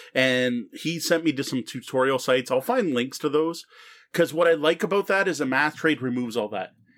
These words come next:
You're distanced from it. It's just an algorithm. You put in the games you have up,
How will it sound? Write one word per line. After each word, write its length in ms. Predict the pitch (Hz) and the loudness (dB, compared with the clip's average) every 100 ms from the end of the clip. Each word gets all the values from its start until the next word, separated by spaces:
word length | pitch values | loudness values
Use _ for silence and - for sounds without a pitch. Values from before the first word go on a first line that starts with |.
| _ | _
You're 160 | - 135 | -2 -2
distanced 600 | 110 151 160 - 123 - | 0 -2 -2 -4 -6 -6
from 260 | - 107 92 | -10 -12 -12
it. 100 | - - | -18 -6
It's 280 | 135 131 - | -6 -4 -4
just 360 | 131 156 - 139 | 0 0 0 -4
an 140 | 135 | -2
algorithm. 560 | 120 135 117 113 95 104 | 0 0 0 -4 -4 -8
You 120 | 143 | -2
put 180 | 160 170 | 0 2
in 280 | 170 165 - | 0 -2 -8
the 80 | 127 | -6
games 600 | 131 139 147 127 - - _ _ - | -2 0 0 -4 -12 -20 _ _ -6
you 140 | 139 | -2
have 260 | 135 151 123 | 2 2 2
up, 240 | 170 - | 0 -2